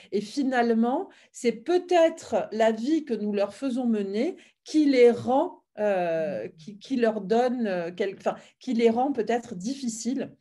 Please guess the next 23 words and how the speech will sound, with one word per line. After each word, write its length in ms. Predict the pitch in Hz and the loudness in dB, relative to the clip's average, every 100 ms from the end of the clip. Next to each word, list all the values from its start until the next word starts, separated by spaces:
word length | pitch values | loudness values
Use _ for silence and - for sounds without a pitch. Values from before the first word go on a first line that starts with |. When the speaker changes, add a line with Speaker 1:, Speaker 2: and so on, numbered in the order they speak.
| _ - | _ -4
Speaker 1:
aux 100 | 202 | -2
yeux 180 | 208 233 | 0 0
de 80 | 214 | 0
leurs 240 | 202 202 | -2 -2
parents. 360 | - 190 175 175 _ - - | -4 -4 -6 -10 _ -20 -2
Donc, 400 | 226 240 247 - | 4 4 2 -12
finalement, 880 | - - 226 214 208 220 240 269 285 | -12 -2 2 2 2 0 0 0 0
les, 300 | 214 214 214 | -2 0 0
les 340 | 208 202 208 220 | 0 -2 -2 -4
idées 220 | 214 247 | -4 -4
qu'on 140 | 240 208 | -4 -4
va 120 | 180 | -4
trouver 280 | - 214 220 | -4 -4 -4
dans 180 | 202 | -4
ce 140 | 202 208 | -6 -6
livre 340 | 202 269 262 | -4 -4 -4
sont 180 | 185 196 | -8 -8
peut-être 260 | 185 214 214 | -6 -6 -6
un 80 | 202 | -8
petit 180 | 208 220 | -8 -8
peu 120 | 214 | -8
différentes, 720 | 185 202 - 214 208 220 226 | -8 -8 -4 -2 0 -2 -2
euh, 180 | 196 160 | -4 -6